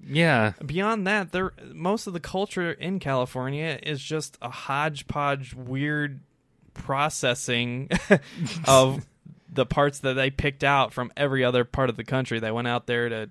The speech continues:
Speaker 2: try to be an actor or an actress or work in production or work in, you know, some kind of industry <laughs>
Speaker 1: Yeah,
Speaker 2: that is
Speaker 1: it's
Speaker 2: reflective of Southern California.
Speaker 1: Yeah, some
Speaker 2: Uh,
Speaker 1: venue of entertainment,
Speaker 2: whereas
Speaker 1: usually.
Speaker 2: New York City is much more of the classic American city where you have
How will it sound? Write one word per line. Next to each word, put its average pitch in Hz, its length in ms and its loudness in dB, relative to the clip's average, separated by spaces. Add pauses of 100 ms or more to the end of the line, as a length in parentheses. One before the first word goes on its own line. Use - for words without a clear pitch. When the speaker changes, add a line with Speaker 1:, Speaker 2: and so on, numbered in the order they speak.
Speaker 2:
try 104 160 -8
to 98 80 -12
be 110 140 -12
an 120 80 -4
actor 139 380 0
or 127 40 -2
an 127 80 -4
actress 135 480 -4
or 110 100 -10
work 120 280 -6
in 120 180 -8
production 139 580 -2
or 113 140 -8
work 123 220 -6
in, 120 240 -6 (340)
you 117 100 -6
know, 110 220 -4 (360)
some 123 260 -6
kind 120 260 -2
of 113 260 -6 (640)
industry 120 760 -4
<laughs> - 40 -20
Speaker 1:
Yeah, 139 220 0
Speaker 2:
that 101 100 4
is 98 60 2
Speaker 1:
it's 101 60 2
Speaker 2:
reflective 120 440 0
of 110 100 -6
Southern 113 240 -2
California. 110 640 -6 (240)
Speaker 1:
Yeah, 101 220 -2
some - 280 2
Speaker 2:
Uh, 120 80 2
Speaker 1:
venue 107 320 4
of 95 100 0
entertainment, 98 440 -2
Speaker 2:
whereas 139 260 4
Speaker 1:
usually. 95 460 -2
Speaker 2:
New 151 280 2
York 147 220 2
City 143 520 0
is 117 140 -6
much 127 380 -2
more 120 560 0
of 113 160 -4
the - 80 -8
classic 120 720 -4
American 113 500 -8
city 113 440 -4
where 104 160 -12
you 110 160 -10
have 117 500 -6